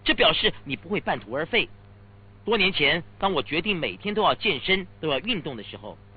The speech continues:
我了解到，为了实现这个承诺，我必须，第一，了解我为什么要这么做，而不是嘴上说我要运动而已。而且我了解到，为了达成我在生活中所设定的目标，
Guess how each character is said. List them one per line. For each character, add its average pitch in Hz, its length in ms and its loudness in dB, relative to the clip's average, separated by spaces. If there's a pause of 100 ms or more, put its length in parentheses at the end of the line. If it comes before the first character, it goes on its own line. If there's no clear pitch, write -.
我 127 120 0
了 120 160 2
解 110 160 -4
到， 101 240 -2 (300)
为 277 140 4
了 214 80 4
实 - 240 0
现 240 180 2
这 160 80 -4
个 127 80 -2
承 98 240 -10
诺， 135 180 -8 (220)
我 143 140 0
必 233 180 0
须， 214 280 0 (200)
第 190 80 -4
一， 196 240 -2 (320)
了 202 240 4
解 196 180 4
我 131 180 0 (120)
为 285 160 4
什 - 160 0
么 120 60 -6
要 120 100 -4
这 135 100 -10
么 107 80 -10
做， 160 240 -4 (320)
而 185 140 2
不 247 80 -4
是 226 140 0
嘴 107 200 -4
上 175 160 -6
说 202 380 0
我 120 80 -4
要 120 140 -4
运 147 160 -8
动 113 140 -8
而 90 140 -8
已。 104 80 -12 (480)
而 247 140 4
且 214 120 2
我 135 120 2
了 123 200 2
解 117 160 -2
到， 104 220 -2 (240)
为 277 140 4
了 196 100 4
达 175 220 0
成 143 300 -4
我 113 100 -8
在 131 140 -4
生 226 180 -2
活 143 140 -4
中 175 200 -6 (140)
所 92 180 -12
设 226 240 0
定 139 140 -6
的 95 80 -10
目 120 160 -8
标， 165 260 6